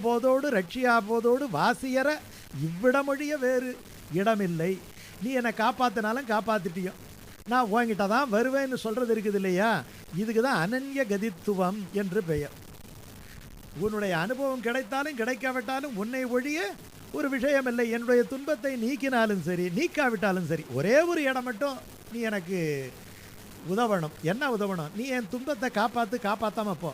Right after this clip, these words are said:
ஆனா, என்னுடைய உடம்புல இருந்து ஆவி சரிந்து, ஒரு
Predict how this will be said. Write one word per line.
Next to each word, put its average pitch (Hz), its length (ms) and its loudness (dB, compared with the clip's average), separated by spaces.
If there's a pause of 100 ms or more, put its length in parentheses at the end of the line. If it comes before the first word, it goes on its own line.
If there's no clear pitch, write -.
(140)
ஆனா, 135 640 -2 (640)
என்னுடைய 214 480 2
உடம்புல 269 500 -2
இருந்து 262 240 -4
ஆவி 254 400 -2
சரிந்து, 233 520 -2
ஒரு 185 140 0